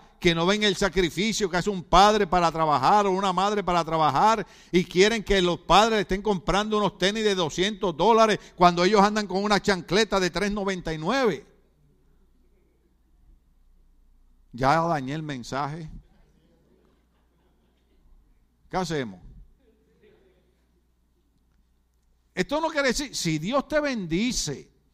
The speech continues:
para comprarte unos zapatos de doscientos dólares, cómpratelo, no sea tacaño.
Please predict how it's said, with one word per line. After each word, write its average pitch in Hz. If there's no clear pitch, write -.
para 143
comprarte 175
unos 254
zapatos 220
de 196
doscientos 196
dólares, 220
cómpratelo, 175
no 151
sea 175
tacaño. 165